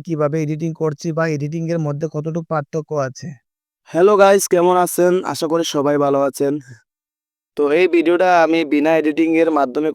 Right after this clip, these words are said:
করছি। হ্যালো গাইস, কেমন আছেন? আশা করি সবাই ভালো আছেন। তো এই ভিডিওটা আমি বিনা এডিটিংয়ের মাধ্যমে করছি। তো আপনারা কি দেখতে পারলেন? আপনারা চাইলে এরকমভাবে আপনারা খুব সহজভাবে এডিটিং করতে পারবেন।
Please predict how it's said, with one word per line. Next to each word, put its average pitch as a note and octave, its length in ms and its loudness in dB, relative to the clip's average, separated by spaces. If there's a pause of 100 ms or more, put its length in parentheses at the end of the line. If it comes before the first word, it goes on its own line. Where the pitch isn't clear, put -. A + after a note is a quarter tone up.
করছি। C#3 320 -2 (220)
হ্যালো G3 260 -4
গাইস, G3 300 -4
কেমন F3+ 240 -6 (100)
আছেন? F3+ 260 -8 (200)
আশা D3 200 -12
করি E3 120 -6 (120)
সবাই D3 200 -6 (100)
ভালো C#3 140 -4 (100)
আছেন। C#3+ 240 -10 (1040)
তো D3 60 -14 (160)
এই F#3 60 -4 (100)
ভিডিওটা F3 340 -4 (160)
আমি E3 140 -8 (140)
বিনা D3 260 -8
এডিটিংয়ের D#3+ 580 -8
মাধ্যমে C#3+ 340 -10 (100)
করছি। C#3+ 320 -10 (640)
তো G3+ 140 2
আপনারা A3 300 4
কি A3 140 0
দেখতে E3+ 260 2
পারলেন? C3 220 -2 (100)
আপনারা F3+ 260 2 (100)
চাইলে F3+ 240 2
এরকমভাবে F#3 460 2 (100)
আপনারা D#3 300 -4
খুব F3 80 -4 (100)
সহজভাবে F3 520 -2
এডিটিং D#3+ 340 -6
করতে C#3+ 260 -4
পারবেন। A#2+ 280 -6